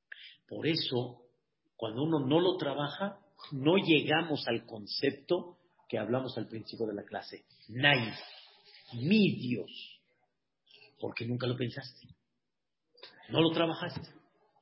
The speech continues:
Tú quieres ser independiente cuando Dios quiere que seas, ¿qué? Dependiente. Pero si no lo trabajas, está muy difícil. ¿Cómo hay que trabajarlo?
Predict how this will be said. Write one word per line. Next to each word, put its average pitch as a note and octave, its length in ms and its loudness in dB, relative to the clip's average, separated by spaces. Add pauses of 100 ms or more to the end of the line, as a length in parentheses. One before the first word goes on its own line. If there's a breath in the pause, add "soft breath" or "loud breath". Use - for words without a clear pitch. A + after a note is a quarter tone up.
(380)
Tú F#3+ 180 2
quieres F#3 320 6
ser - 540 4
independiente B2+ 880 2
cuando B2 340 -2
Dios D#3 280 2
quiere E3+ 220 0
que C#3 100 -8
seas, - 340 -2
¿qué? D3 220 2 (800)
Dependiente. F3 720 2 (760)
Pero A#2 180 0
si - 200 -6
no C3+ 140 4
lo A#3 140 8
trabajas, F#3 480 2 (200)
está D#3+ 180 -4
muy F3+ 140 0
difícil. - 440 -6 (220)
¿Cómo A#3 260 8
hay G#3+ 100 6
que F#3 100 4
trabajarlo? F3 720 2